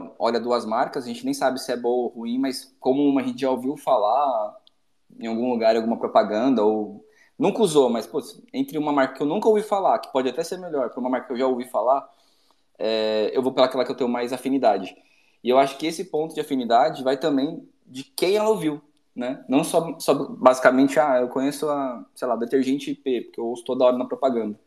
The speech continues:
Poxa, mas, ah, sei lá, o meu amigo, que é um cara que eu confio, que muitas vezes, é,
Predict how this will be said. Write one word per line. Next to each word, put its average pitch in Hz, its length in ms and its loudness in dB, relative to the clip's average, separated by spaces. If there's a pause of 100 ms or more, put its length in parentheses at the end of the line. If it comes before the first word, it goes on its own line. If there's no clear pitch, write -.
(640)
Poxa, 120 240 -4
mas, 117 380 0
ah, 127 240 6
sei 135 160 -6
lá, 113 380 2 (160)
o 110 60 -8
meu 123 160 4
amigo, 151 680 0 (200)
que - 80 -16
é - 20 -10
um 117 40 -10
cara 127 140 -2
que - 60 -4
eu 139 80 4
confio, 143 840 -2 (300)
que 131 80 0
muitas 143 380 6
vezes, 127 560 2
é, 110 160 0